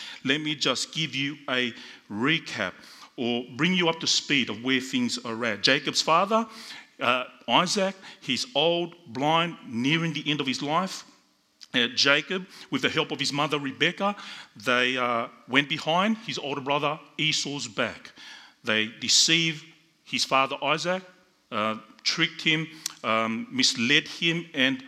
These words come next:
what ends up happening is that Jacob steals Esau's blessing. Esau holds this grudge against younger brother Jacob. And he decides that once their dad, Isaac, passes away, he's going to kill Jacob. Uh, their mother,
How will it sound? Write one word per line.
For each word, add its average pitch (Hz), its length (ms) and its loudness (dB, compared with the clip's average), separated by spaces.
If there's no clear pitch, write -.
what 131 240 0
ends 151 180 -2
up 135 140 -2
happening 220 300 0
is 165 120 -2
that 139 120 -4
Jacob 131 360 -4
steals 123 480 -2
Esau's 113 640 -2
blessing. 123 720 -2
Esau 175 460 2
holds 147 260 -2
this 143 220 0
grudge 135 480 -2
against 127 360 0
younger 127 240 -2
brother 113 260 -4
Jacob. 95 360 -4
And 123 120 4
he 143 60 6
decides 185 360 2
that 135 220 -4
once 180 340 2
their 160 240 4
dad, 143 380 0
Isaac, 147 440 2
passes 160 380 2
away, 135 260 0
he's 160 160 0
going 143 240 0
to - 60 -12
kill 110 220 -6
Jacob. 135 600 0
Uh, 131 160 4
their 151 200 2
mother, 170 460 2